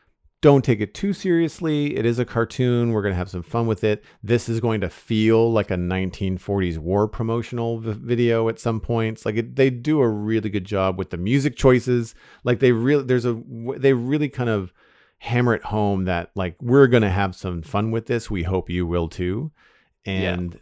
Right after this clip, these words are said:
Speaker 1: the only thing about the animation, which is something I normally bring up, is that there are a number of places where the lip sync was a little bit off. And that's limited to probably how the models are made. And I, I feel like they could have done some better jobs in the close-up shots of, of having more,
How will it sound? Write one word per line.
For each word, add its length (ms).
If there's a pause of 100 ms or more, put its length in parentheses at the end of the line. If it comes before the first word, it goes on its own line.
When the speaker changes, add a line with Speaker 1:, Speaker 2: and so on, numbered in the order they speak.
Speaker 1:
the 160
only 160
thing 160
about 200
the 100
animation, 400
which 140
is 80
something 260
I 80
normally 360
bring 220
up, 220
is 80
that 160
there 120
are 80
a 40
number 280
of 120
places 300
where 80
the 80
lip 200
sync 200
was 100
a 60
little 160
bit 180
off. 320 (400)
And 140
that's 240
limited 340
to 560 (200)
probably 280
how 140
the 100
models 380
are 40
made. 340
And 120
I, 200
I 40
feel 220
like 260 (320)
they 80
could 220
have 100
done 200
some 200
better 240
jobs 500
in 180
the 80
close-up 440
shots 400
of, 220
of 140
having 380
more, 480